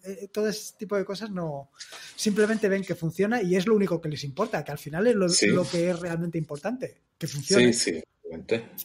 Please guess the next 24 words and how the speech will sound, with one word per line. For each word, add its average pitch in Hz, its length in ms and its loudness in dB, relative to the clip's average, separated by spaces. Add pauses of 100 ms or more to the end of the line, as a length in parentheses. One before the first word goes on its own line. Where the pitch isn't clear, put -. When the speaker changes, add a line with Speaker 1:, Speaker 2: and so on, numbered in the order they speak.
Speaker 2:
realmente. - 680 -8 (240)
Es 101 200 -2
así, 98 240 0 (180)
es 107 140 -4
así 98 180 -2
como 90 260 -4
dices. - 300 -10 (1400)
Speaker 1:
Y, 202 80 0
y, 190 480 2
y, 190 380 -6
claro, 190 520 0
el 170 540 0
V 208 220 6
P 220 120 4
S 247 220 0
que, 190 480 0
¿con 175 260 0
qué, 180 580 4 (1400)
con 165 400 2
qué 175 160 0
distribución 175 1080 0 (540)
lo 180 300 2
tienes 175 400 0
funcionando? 131 520 -2